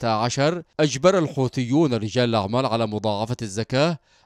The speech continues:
التي يقوم بدفعها بذريعة أنه يقوم بتوزيع المساعدات قبل إضافة الإتاوات المفروضة عليه تحت مسمى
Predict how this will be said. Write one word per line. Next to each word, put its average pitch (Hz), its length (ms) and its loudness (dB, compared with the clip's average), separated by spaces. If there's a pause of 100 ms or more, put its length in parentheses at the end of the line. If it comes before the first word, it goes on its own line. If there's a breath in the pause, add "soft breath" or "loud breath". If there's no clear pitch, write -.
التي 156 260 2
يقوم 175 380 0
بدفعها 139 600 0
بذريعة 120 680 0
أنه 127 480 -2
يقوم 127 300 -2
بتوزيع 113 460 -2
المساعدات 107 640 -4 (200)
قبل 151 400 2
إضافة 156 380 2
الإتاوات 127 680 0
المفروضة 117 680 -2
عليه 117 220 0
تحت 110 320 -6
مسمى 107 600 -4